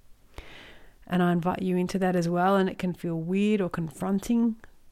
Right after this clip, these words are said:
Silence can be very awkward in our culture in the West.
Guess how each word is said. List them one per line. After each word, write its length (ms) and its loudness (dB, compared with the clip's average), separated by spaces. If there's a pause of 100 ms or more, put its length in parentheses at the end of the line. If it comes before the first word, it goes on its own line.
(120)
Silence 520 -2
can 160 0
be 100 2
very 400 2
awkward 320 0
in 140 0
our 160 0
culture 520 -4
in 120 0
the 80 2
West. 500 -2